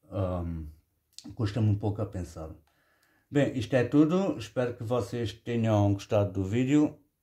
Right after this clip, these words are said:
e eu, ah, depois, eh, continuei com mais vídeos sobre unboxings.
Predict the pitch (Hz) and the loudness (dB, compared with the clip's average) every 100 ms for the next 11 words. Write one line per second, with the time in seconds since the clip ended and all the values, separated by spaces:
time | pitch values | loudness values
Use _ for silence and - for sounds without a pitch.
0 | _ _ 107 101 107 107 110 107 107 107 | _ _ -2 2 4 4 4 2 2 0
1 | 101 - _ _ _ _ _ 104 98 95 | -2 -10 _ _ _ _ _ -2 0 0
2 | 92 95 92 92 95 - _ _ _ _ | 0 0 0 0 -2 -10 _ _ _ _
3 | _ _ - 104 101 98 98 - 98 92 | _ _ -12 -4 0 2 2 -2 -4 -2
4 | 92 92 90 90 - _ _ _ 110 117 | -2 -2 -4 -6 -10 _ _ _ -8 -4
5 | 101 104 107 104 104 104 98 95 92 95 | -2 2 4 4 4 2 4 4 2 -2
6 | 117 113 - 101 92 98 104 101 131 - | -4 -6 -2 0 0 0 2 2 0 0
7 | 135 147 147 | 0 0 0